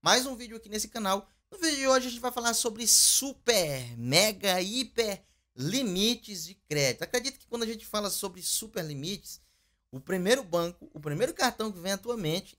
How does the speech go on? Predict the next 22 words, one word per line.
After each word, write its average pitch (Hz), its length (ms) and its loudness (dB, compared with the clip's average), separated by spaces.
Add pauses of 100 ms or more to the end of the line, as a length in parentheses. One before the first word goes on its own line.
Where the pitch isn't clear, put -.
(100)
a - 20 -20
maioria 190 400 2
das 185 140 -2
pessoas 165 320 -10
aqui, 185 360 -12 (120)
é 220 240 0 (400)
o 254 80 -4
C 254 180 4
seis 185 480 0
Bank. 190 460 -2
Nesse 294 160 2
vídeo 269 180 0
a 269 40 -4
gente 277 100 -6
vai 262 100 4
falar 262 200 2
um 254 40 0
pouquinho 247 320 0
sobre 226 300 -2
qual 254 240 0
o 247 40 -6
critério 196 960 -2